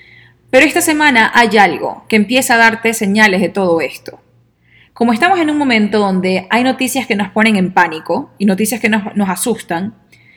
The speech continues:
un pequeño cambio a nivel de empresa o a nivel de industria puede asustarte.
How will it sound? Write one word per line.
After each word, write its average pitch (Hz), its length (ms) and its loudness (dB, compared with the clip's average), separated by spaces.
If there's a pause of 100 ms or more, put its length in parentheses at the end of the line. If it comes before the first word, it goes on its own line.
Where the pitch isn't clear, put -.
(320)
un 311 160 -2
pequeño 277 400 0
cambio 220 320 4
a 185 60 0
nivel 196 240 2
de 208 60 2
empresa 190 600 0
o 196 80 0
a 196 60 2
nivel 196 240 2
de 214 60 2
industria 214 420 0
puede 214 140 0
asustarte. - 760 -4